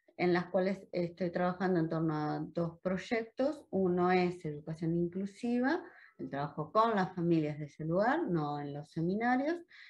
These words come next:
y también cómo generamos contextos socioeducativos de las tecnologías en la primera infancia, obviamente siempre en la temática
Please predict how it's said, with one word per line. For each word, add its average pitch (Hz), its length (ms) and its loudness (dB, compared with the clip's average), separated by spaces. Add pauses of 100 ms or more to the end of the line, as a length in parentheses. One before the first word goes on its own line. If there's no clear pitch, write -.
(160)
y 254 320 4
también 233 540 0
cómo 214 380 -2
generamos 175 680 2
contextos 165 460 -6
socioeducativos 190 880 -2 (360)
de 165 200 0
las 160 120 0
tecnologías 175 540 0
en 151 140 -4
la 139 140 -8
primera 156 360 -2
infancia, 220 880 0 (880)
obviamente 190 720 4
siempre 175 540 0 (120)
en 156 120 -2
la 135 160 -6
temática 139 800 -6